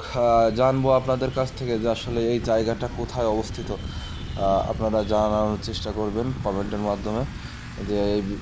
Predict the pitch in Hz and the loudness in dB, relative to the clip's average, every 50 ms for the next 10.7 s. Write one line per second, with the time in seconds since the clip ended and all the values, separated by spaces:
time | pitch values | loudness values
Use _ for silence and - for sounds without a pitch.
0 | - - 110 110 101 107 107 104 104 101 110 113 - 127 120 - 110 101 98 117 | -4 -2 -2 -2 0 0 0 2 2 0 0 -2 -2 -4 -4 -4 -6 -6 -4 -4
1 | 117 113 104 101 98 98 95 - - - 92 92 101 95 92 101 101 95 95 95 | -2 0 2 2 0 0 -2 -4 -6 -8 -6 -4 -4 -2 0 2 2 2 2 2
2 | 95 92 - - 113 110 107 107 107 101 110 113 110 - - 113 110 104 101 104 | 0 -2 -4 -6 -4 -2 -2 -2 -2 -2 -2 -2 -4 -4 -4 -4 -2 -2 -2 0
3 | 95 101 98 95 - - - 104 104 98 90 - - - - - - - - - | 0 0 -2 -2 -4 -8 -6 -4 -4 -4 -4 -6 -10 -10 -10 -10 -8 -8 -8 -8
4 | - - - - - - - - 131 120 123 123 127 120 117 127 120 120 123 120 | -10 -10 -10 -10 -10 -8 -6 -4 0 0 0 0 0 -2 0 0 0 2 4 4
5 | 117 113 113 117 113 107 120 123 - 135 123 123 - - 123 117 123 123 120 107 | 4 4 2 0 0 0 0 0 0 -4 -4 -4 -4 -6 -4 -2 -2 -2 0 0
6 | 113 110 107 101 107 104 110 104 104 101 104 104 98 104 104 98 - 117 104 107 | 0 0 0 -2 -4 -2 -2 -2 0 0 -2 -2 -2 -2 -2 -4 -4 -4 -2 -2
7 | 104 101 - - 104 104 104 - 104 104 - - - 104 110 110 95 98 98 110 | -2 -2 -2 -2 -2 -2 -2 -2 -4 -4 -4 -6 -6 -4 -2 -2 -2 -2 -2 -2
8 | 107 107 - 120 104 107 101 - - 98 107 107 110 110 110 107 104 101 95 101 | -4 -4 -4 -6 -6 -6 -6 -8 -6 -6 -4 -4 -2 -2 -2 -2 -2 -2 0 0
9 | 101 101 104 107 123 131 - - - - - - - - - - - - 98 98 | 0 0 0 -2 -2 -4 -8 -12 -14 -14 -14 -14 -14 -12 -12 -10 -6 -2 0 2
10 | 98 95 95 92 95 - - - - - - 92 95 90 | 2 2 2 0 -2 -6 -8 -10 -10 -10 -8 -6 -6 -4